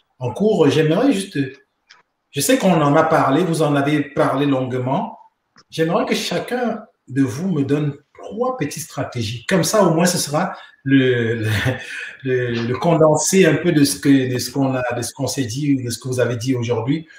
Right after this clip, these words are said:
Trois petites stratégies pour investir en immobilier, que ce soit au Canada ou alors ailleurs.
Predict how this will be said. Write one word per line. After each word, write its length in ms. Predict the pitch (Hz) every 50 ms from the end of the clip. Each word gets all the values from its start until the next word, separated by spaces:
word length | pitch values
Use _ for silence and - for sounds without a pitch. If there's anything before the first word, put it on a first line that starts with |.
| - _ -
Trois 280 | - - 214 277 285 285
petites 240 | 180 147 - 180 151
stratégies 640 | - - - 147 - - 139 131 113 123 143 139 -
pour 140 | - 143 135
investir 580 | 123 110 120 110 - - - 151 139 127 131 - _ _ _ _ _ _ _ _ _ _ -
en 140 | 147 143 143
immobilier, 640 | 135 131 127 120 113 110 107 110 117 110 101 - _ _ _
que 80 | - 139
ce 80 | - -
soit 160 | - 135 117
au 60 | -
Canada 500 | - - 104 104 104 98 107 123 - - - -
ou 160 | 117 110 101
alors 180 | 98 101 95
ailleurs. 240 | 95 95 95 - _